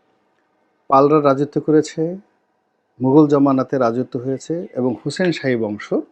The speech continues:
রাজত্ব করেছে। অর্থাৎ তিস্তা,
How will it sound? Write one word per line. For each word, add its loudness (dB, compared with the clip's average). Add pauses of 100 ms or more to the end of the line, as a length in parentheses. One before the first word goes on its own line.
(260)
রাজত্ব -6 (120)
করেছে। -20 (1300)
অর্থাৎ -6 (1300)
তিস্তা, 0